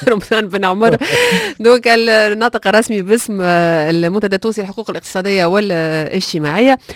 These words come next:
Speaker 1: آه، كما ذكرت في البداية، الحديث معك حول،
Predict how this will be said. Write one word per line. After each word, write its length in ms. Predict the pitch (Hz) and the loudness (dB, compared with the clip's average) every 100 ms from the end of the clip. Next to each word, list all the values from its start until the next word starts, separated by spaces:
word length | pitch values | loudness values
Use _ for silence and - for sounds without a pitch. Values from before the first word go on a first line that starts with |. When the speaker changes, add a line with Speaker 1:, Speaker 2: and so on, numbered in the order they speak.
| - - | -14 -4
Speaker 1:
آه، 240 | 185 190 | 0 0
كما 260 | 190 302 285 | 0 0 0
ذكرت 260 | - 302 | 2 0
في 60 | - | 0
البداية، 380 | 202 202 277 320 | -4 0 2 2
الحديث 360 | 254 240 285 | 0 0 -2
معك 460 | 247 214 240 247 208 | 0 0 0 0 -4
حول، 440 | 196 - 262 269 | -4 0 2 2